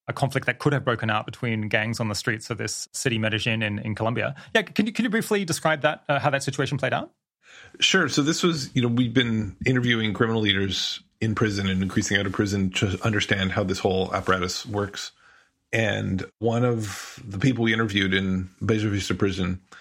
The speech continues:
Speaker 2: was telling us a story w-, that I later like to call the billiards war, because it begins over a game of billiards.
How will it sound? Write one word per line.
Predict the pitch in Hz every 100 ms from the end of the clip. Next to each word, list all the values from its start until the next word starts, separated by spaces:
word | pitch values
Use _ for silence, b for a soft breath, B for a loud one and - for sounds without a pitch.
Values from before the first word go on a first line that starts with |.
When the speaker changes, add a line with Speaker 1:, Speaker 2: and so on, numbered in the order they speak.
| B B B _
Speaker 2:
was | - 117 110
telling | - 120 120
us | 110 113
a |
story | - 113 107 104 104 98
w-, | 107 98
that | 101
I | 98 101 98
later | 98 95 92 92
like | 95 90
to | -
call | 98 90
the |
billiards | 92 95 95 95
war, | 90 87 90 - -
because | 107 107
it | 101
begins | 113 123 127
over | 123 104
a |
game | 104 98
of | 92
billiards. | 98 101 92 90 -